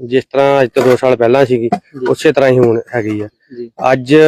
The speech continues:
Speaker 1: ਪ੍ਰਸ਼ਾਸਨ ਨੇ ਸਵੇਰੇ ਚਲੋ ਆਪਣਾ ਲੇਬਰ ਭੇਜੀ
Speaker 2: ਜੀ।
Speaker 1: ਤੇ ਜਿੱਥੋਂ ਕਿਤੋਂ ਪਾਰ ਪਏ ਸੀ ਜਾਂ ਰੋਡ ਪਏ ਸੀ, ਉਹਨੂੰ ਬੰਨ ਕੇ, ਬੰਨਣਾ ਸ਼ੁਰੂ ਕੀਤਾ ਹੋਇਆ ਹੈ।
Speaker 2: ਜੀ।
Speaker 1: ਪਰ ਬਾਕੀ ਸਾਰੀ ਤੁਸੀਂ ਆ ਦੋ ਤੋਂ ਤਿੰਨ ਕਿਲੋਮੀਟਰ ਆ, ਲਗਭਗ ਉਸੇ ਤਰ੍ਹਾਂ ਦੀ ਉਸੇ ਤਰ੍ਹਾਂ ਹੀ ਆ। ਇਹਨੂੰ ਕਿਸੇ ਤਰ੍ਹਾਂ ਦਾ ਕੋਈ ਆਪਣਾ ਰਿਪੇਅਰ ਪਹਿਲਾਂ ਨਹੀਂ ਕੀਤੀ
Speaker 2: ਪ੍ਰਸ਼ਾਸਨ
Speaker 1: ਗਈ।
Speaker 2: ਦੇ ਵੱਲੋਂ ਇਸ ਸਮੇਂ ਕੌਣ-ਕੌਣ ਜਿਹੜੇ ਇੱਥੇ ਪਹੁੰਚੇ ਨੇ?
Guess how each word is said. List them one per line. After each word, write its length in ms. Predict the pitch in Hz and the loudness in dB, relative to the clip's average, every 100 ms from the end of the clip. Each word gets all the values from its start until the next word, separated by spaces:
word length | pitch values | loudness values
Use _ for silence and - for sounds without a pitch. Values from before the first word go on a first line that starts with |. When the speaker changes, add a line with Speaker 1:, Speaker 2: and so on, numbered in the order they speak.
| 147 | 2
Speaker 1:
ਪ੍ਰਸ਼ਾਸਨ 400 | 139 139 - 135 | -2 -4 -2 0
ਨੇ 100 | 139 | 0
ਸਵੇਰੇ 300 | 139 131 131 | 0 -2 -2
ਚਲੋ 220 | 131 135 | -2 -2
ਆਪਣਾ 240 | 123 127 | 0 0
ਲੇਬਰ 260 | 123 120 123 | 2 2 2
ਭੇਜੀ 360 | 135 117 110 120 _ _ | 0 -2 -4 -6 _ _
Speaker 2:
ਜੀ। 120 | 123 117 | -10 -8
Speaker 1:
ਤੇ 100 | 120 | -4
ਜਿੱਥੋਂ 320 | 127 - 143 | -4 -2 -2
ਕਿਤੋਂ 200 | 139 139 | 0 2
ਪਾਰ 240 | 135 127 123 | 2 0 0
ਪਏ 240 | 123 123 | 0 -2
ਸੀ 120 | 131 | -2
ਜਾਂ 200 | 123 131 | 0 0
ਰੋਡ 200 | 127 131 | 0 -2
ਪਏ 240 | 123 120 117 | 0 -2 0
ਸੀ, 100 | 131 | 2
ਉਹਨੂੰ 440 | 135 135 139 127 | 4 6 4 2
ਬੰਨ 200 | 120 123 | -4 -4
ਕੇ, 120 | 127 113 117 | -4 -8 -6
ਬੰਨਣਾ 220 | 120 131 | -4 -4
ਸ਼ੁਰੂ 200 | 123 131 | -4 -10
ਕੀਤਾ 280 | 120 - 123 | -8 -2 0
ਹੋਇਆ 180 | 113 | 0
ਹੈ। 120 | 101 104 _ - 120 | -4 -10 _ -20 -12
Speaker 2:
ਜੀ। 80 | 120 | -2
Speaker 1:
ਪਰ 140 | 131 | -2
ਬਾਕੀ 360 | 123 127 - 147 | 0 -4 -2 -2
ਸਾਰੀ 260 | 139 143 | 2 0
ਤੁਸੀਂ 380 | 151 151 - 131 | 2 -4 0 0
ਆ 40 | |
ਦੋ 220 | 131 127 127 | 2 0 -2
ਤੋਂ 120 | 123 | -4
ਤਿੰਨ 200 | 131 127 | -4 -2
ਕਿਲੋਮੀਟਰ 420 | 131 131 127 120 | 0 2 0 2
ਆ, 160 | 127 127 | 2 2
ਲਗਭਗ 460 | 123 120 127 123 | 2 0 0 0
ਉਸੇ 260 | 127 - 139 | -2 0 0
ਤਰ੍ਹਾਂ 160 | 123 | 0
ਦੀ 80 | 117 | -2
ਉਸੇ 160 | 113 127 | -4 -4
ਤਰ੍ਹਾਂ 180 | 117 110 | -2 -2
ਹੀ 120 | 104 | -4
ਆ। 80 | 104 - - - _ _ | -10 -18 -20 -20 _ _
ਇਹਨੂੰ 200 | 135 139 | 2 4
ਕਿਸੇ 340 | 135 131 151 147 | 2 2 2 2
ਤਰ੍ਹਾਂ 200 | 139 131 | 2 0
ਦਾ 120 | 127 | -2
ਕੋਈ 220 | 127 123 | 0 -2
ਆਪਣਾ 240 | 120 123 120 | -2 -2 -4
ਰਿਪੇਅਰ 260 | 123 123 | -2 -4
ਪਹਿਲਾਂ 280 | 123 117 131 | -2 -2 0
ਨਹੀਂ 140 | - | 0
ਕੀਤੀ 120 | - 185 | 0 -2
Speaker 2:
ਪ੍ਰਸ਼ਾਸਨ 260 | 156 127 | 0 -2
Speaker 1:
ਗਈ। 120 | - | 0
Speaker 2:
ਦੇ 60 | 196 | -2
ਵੱਲੋਂ 300 | 180 180 190 | 0 -2 0
ਇਸ 140 | 180 | 0
ਸਮੇਂ 320 | - 175 170 160 | 0 -2 0 0
ਕੌਣ-ਕੌਣ 420 | 156 147 143 147 | 0 -2 0 -2
ਜਿਹੜੇ 160 | 139 143 | 2 0
ਇੱਥੇ 180 | 131 160 | -2 -8
ਪਹੁੰਚੇ 340 | 127 117 | -8 -8
ਨੇ? 60 | 127 | -12